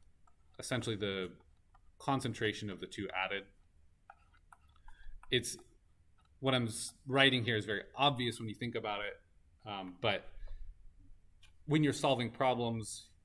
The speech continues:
you might not be thinking, um, about the obvious. That happens sometimes. And so that, I wanted to write that up and remind you of that, that that's a, a simple principle that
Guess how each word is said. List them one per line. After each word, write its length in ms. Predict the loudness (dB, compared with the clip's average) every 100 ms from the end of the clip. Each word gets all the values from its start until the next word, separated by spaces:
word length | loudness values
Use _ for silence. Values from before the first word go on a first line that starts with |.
| _ -6
you 80 |
might 220 | -2 -2 -4 -10 _
not 260 | -6 -4 -6 -18 -20 -18 -8
be 80 | -8
thinking, 720 | 0 0 4 4 4 2 0 -6 -10
um, 400 | -8 -6 -8 0 0 -2 -20 _ -20 -20 -20 -20 _ _ _ -6
about 300 | 0 2 2
the 100 | -2
obvious. 640 | -2 -2 0 -2 -4 -12 -8
That 140 | -8
happens 460 | -2 -2 -2 -4 -4
sometimes. 540 | -6 -4 -4 -4 -6 -12 -20 -20 -20 -6
And 380 | -2 0 -2 -6 -12 -20 -20 -20 _
so 200 | -6 0
that, 260 | 4 4 2 -10 -20 -20 -20 _ _ -18 -18 -20 _ -4
I 40 |
wanted 280 | 4 4 4
to 60 | 2
write 200 | 0 2
that 140 | 2
up 180 | 2 0
and 240 | -10 -10 -8
remind 300 | 4 4 4
you 140 | 0
of 60 | 0
that, 160 | 0 -2
that 100 | -8
that's 240 | -8 -8 -10
a, 300 | -10 -12 -12
a 20 |
simple 320 | 0 0 0
principle 480 | 0 -2 -2 -4 -4
that 120 | -6